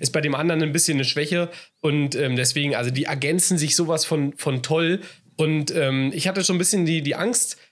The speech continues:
dass wenn ich jetzt im X-Plane fliege, ha, Prepar drei D, wie werde ich's finden? Aber ich switche wirklich zwischen beiden hin und her.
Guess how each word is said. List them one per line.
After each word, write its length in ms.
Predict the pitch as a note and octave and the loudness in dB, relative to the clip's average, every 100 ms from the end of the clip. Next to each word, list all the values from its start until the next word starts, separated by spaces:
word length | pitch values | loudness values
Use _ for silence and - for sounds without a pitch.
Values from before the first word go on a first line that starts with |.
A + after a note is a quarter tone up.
| _ | _
dass 180 | - C#3 | -2 0
wenn 100 | D3+ | 0
ich 80 | D3+ | 0
jetzt 120 | D3 | -2
im 80 | C3+ | -2
X-Plane 360 | F3 - F#3+ F3+ | -2 0 -2 0
fliege, 360 | G3 F3+ E3 | 0 0 0
ha, 140 | E3 E3 | -2 -4
Prepar 340 | - C#3+ D3+ | -6 -4 -4
drei 140 | D3+ D3+ | -2 -2
D, 160 | D#3 | -2
wie 120 | F3 D3 | -2 0
werde 160 | C#3+ | 0
ich's 100 | C#3 | -2
finden? 320 | - F3+ G3+ G3+ - - | 0 2 2 -2 -12 -6
Aber 180 | C3+ C#3+ | -2 0
ich 120 | C#3+ | 0
switche 380 | E3 F3+ - D#3 | 0 0 0 0
wirklich 260 | E3 F3+ | 0 -2
zwischen 300 | - F3 E3+ | -2 -2 0
beiden 260 | C#3+ C3+ D#3+ | 0 0 0
hin 160 | D#3+ D#3+ | 2 2
und 120 | D3+ | 0
her. 360 | C#3 C#3+ D#3 | 0 -2 -4